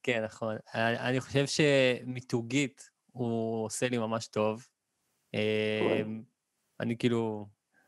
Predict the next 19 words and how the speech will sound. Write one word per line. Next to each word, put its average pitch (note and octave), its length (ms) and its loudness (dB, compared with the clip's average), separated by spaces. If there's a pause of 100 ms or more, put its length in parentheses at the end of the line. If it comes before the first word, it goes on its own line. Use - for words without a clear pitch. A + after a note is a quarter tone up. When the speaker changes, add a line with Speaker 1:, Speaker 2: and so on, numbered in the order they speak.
(200)
Speaker 1:
אני A2 60 -4
שונא G#2+ 240 -4
להגיד A2+ 240 0
את - 60 -6
המילה A2 300 4
הזאת, A2+ 260 0
כי - 140 -6
אני G2+ 60 -2
לא G#2+ 80 0
מרגיש A2+ 440 0
שהם G#2 340 -4 (280)
לקוחות, - 840 4 (200)
כי G#2+ 300 -2
את G#2 100 -6
יודעת, G3 180 4
Speaker 2:
מהמם. A#3 260 8
Speaker 1:
הכל C3+ 180 2
אצלי B2 420 -2
זה A2 100 -2